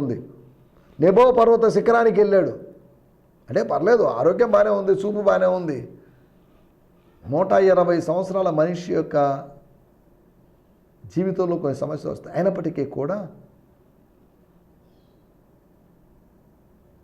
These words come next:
వాటిని అధిగమించాడు ఆయన. ఎస్, అధిగమించాలి. Overcome the problems of the life.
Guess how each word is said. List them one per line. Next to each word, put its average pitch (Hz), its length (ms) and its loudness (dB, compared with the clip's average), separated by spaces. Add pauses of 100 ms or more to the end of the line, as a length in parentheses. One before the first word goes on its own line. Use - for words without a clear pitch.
(360)
వాటిని 101 320 -16
అధిగమించాడు 117 640 -12
ఆయన. - 160 -20 (1700)
ఎస్, - 240 -14 (1080)
అధిగమించాలి. 165 680 -10 (2000)
Overcome 247 480 0 (840)
the 139 80 -6 (120)
problems 285 520 4
of 226 100 -4
the 180 140 2
life. 113 200 -6